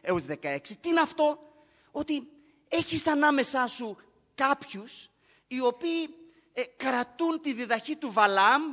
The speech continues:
ή αλλιώς των Νικολαϊτών ή αλλιώς της Ιεζάβελ. Ξέρετε, α, στις επιστολές αυτές υπάρχουν αυτοί οι τρεις όροι που περιγράφουν πάνω κάτω το ίδιο πράγμα. Και για την Ιεζάβελ και τους, ε, καταλαβαίνουμε τι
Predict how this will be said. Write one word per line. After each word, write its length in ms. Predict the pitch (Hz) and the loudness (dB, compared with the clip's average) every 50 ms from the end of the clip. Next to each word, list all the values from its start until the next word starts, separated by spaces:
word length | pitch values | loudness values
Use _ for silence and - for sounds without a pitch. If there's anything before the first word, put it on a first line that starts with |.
| - - - - _ - | -8 -12 -20 -20 _ -4
ή 160 | 262 294 269 | 0 4 6
αλλιώς 440 | 240 226 226 226 254 254 233 226 - | 6 6 6 2 0 0 0 -2 -4
των 200 | 240 220 214 208 | -4 -4 -4 -2
Νικολαϊτών 880 | 220 220 - 214 202 190 190 185 180 165 - - 277 285 302 302 269 - - - _ - | -4 -4 0 2 2 4 4 4 2 2 0 0 0 0 0 0 -4 -8 -14 -20 _ -8
ή 180 | 285 302 302 | -4 0 2
αλλιώς 340 | 262 240 240 277 302 285 - | 2 0 0 -2 -6 -8 -8
της 200 | - 294 - - - | -10 -14 -14 -12 -8
Ιεζάβελ. 560 | 262 262 247 240 196 285 269 220 175 175 165 | -4 -2 -2 0 2 2 2 2 2 -2 -8
Ξέρετε, 440 | - 233 226 214 214 208 202 175 - - - - - - - | -6 -4 -2 -2 -2 -2 -4 -8 -10 -14 -20 -20 -20 -18 -10
α, 240 | - 170 175 175 175 | -6 -4 -4 -4 -4
στις 240 | - - 180 - | -6 -8 -10 -10
επιστολές 440 | 196 - - - 214 202 220 226 - | -10 -10 -10 -8 -6 -4 -4 -4 -6
αυτές 300 | 214 185 - 220 214 - | -8 -8 -6 -8 -8 -8
υπάρχουν 360 | 220 - 208 208 - 190 196 | -6 -4 -4 -4 -4 -4 -6
αυτοί 200 | 185 - - 233 | -6 -6 -4 -6
οι 60 | 208 - | -6 -4
τρεις 380 | - - 277 277 240 - - - | 0 4 4 4 4 4 0 0
όροι 440 | - 208 202 185 175 170 202 226 226 - - - _ | 2 4 4 4 4 2 0 -4 -10 -18 -20 -20 _
που 100 | - 220 | -10 -4
περιγράφουν 580 | - 214 202 175 175 247 285 285 277 262 240 | -2 -2 -2 -2 0 0 0 0 -2 -4 -2
πάνω 240 | - 277 269 254 247 | 2 2 2 2 2
κάτω 260 | 247 262 262 262 - | 0 -2 -2 -2 -4
το 100 | - - | -8 -8
ίδιο 220 | 262 202 202 233 220 | -8 -4 -2 -2 0
πράγμα. 500 | - 233 220 208 180 143 139 127 107 - _ _ _ - _ _ | 2 4 4 4 4 2 0 -10 -12 -14 _ _ _ -20 _ _
Και 280 | - 226 220 214 214 - - - - - _ _ _ _ - | -2 0 0 0 0 -4 -10 -20 -20 -20 _ _ _ _ -12
για 200 | - 165 196 190 | -6 -6 -6 -4
την 160 | 214 196 202 | -4 -4 -2
Ιεζάβελ 600 | 196 196 190 190 233 233 233 233 196 226 226 220 220 | -2 -2 -2 0 2 4 4 4 2 0 -4 -4 -2
και 120 | 202 185 | -6 -6
τους, 280 | - 180 175 - - 190 | -6 -6 -12 -12 -10 -8
ε, 340 | 180 175 175 175 170 135 113 _ _ _ _ _ 151 - | -8 -8 -8 -8 -10 -12 -16 _ _ _ _ _ -16 -8
καταλαβαίνουμε 680 | - 190 175 190 180 175 175 160 226 226 208 196 180 170 | -6 -4 0 2 4 2 4 4 2 2 2 2 0 -2
τι 160 | - - 190 | -4 -4 -8